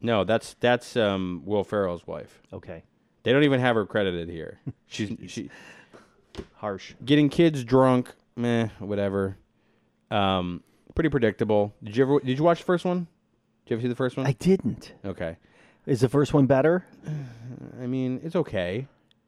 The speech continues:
Speaker 2: The thermostat scene in this one
Speaker 1: Yeah.
Speaker 2: should have been
Speaker 1: For
Speaker 2: nominated.
Speaker 1: you, I mean, that's not a problem in my house.
Speaker 2: It will be.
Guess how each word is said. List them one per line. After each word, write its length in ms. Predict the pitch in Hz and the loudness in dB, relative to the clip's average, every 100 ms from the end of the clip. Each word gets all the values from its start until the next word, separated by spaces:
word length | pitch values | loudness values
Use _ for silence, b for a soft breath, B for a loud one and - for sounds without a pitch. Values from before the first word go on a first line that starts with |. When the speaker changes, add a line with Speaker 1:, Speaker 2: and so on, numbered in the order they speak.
| _ | _
Speaker 2:
The 100 | - | 0
thermostat 680 | 139 185 220 240 - 135 107 | 4 6 6 6 4 2 2
scene 300 | - 123 110 | 0 2 2
in 80 | 101 | 2
this 220 | 101 - | 0 -2
one 320 | 98 85 87 101 - _ _ - - | -6 -6 -8 -12 -20 _ _ -16 -2
Speaker 1:
Yeah. 160 | 98 | 0
Speaker 2:
should 200 | 87 165 | 4 4
have 100 | 156 | 4
been 140 | 131 123 | 4 4
Speaker 1:
For 40 | |
Speaker 2:
nominated. 360 | 123 113 160 156 | 4 4 4 6
Speaker 1:
you, 460 | 202 196 156 120 113 | 6 8 8 4 2
I 60 | 117 | 0
mean, 160 | 120 | 0
that's 180 | 120 147 | 0 2
not 120 | 185 | 2
a 40 | 135 | 4
problem 320 | 131 123 107 | 4 4 2
in 60 | |
my 200 | 95 98 | 2 0
house. 360 | 92 82 65 - B B | -2 -6 -10 -14 B B
Speaker 2:
It 200 | 180 180 | 2 4
will 220 | 151 220 | 6 4
be. 340 | 170 117 92 | 4 0 -2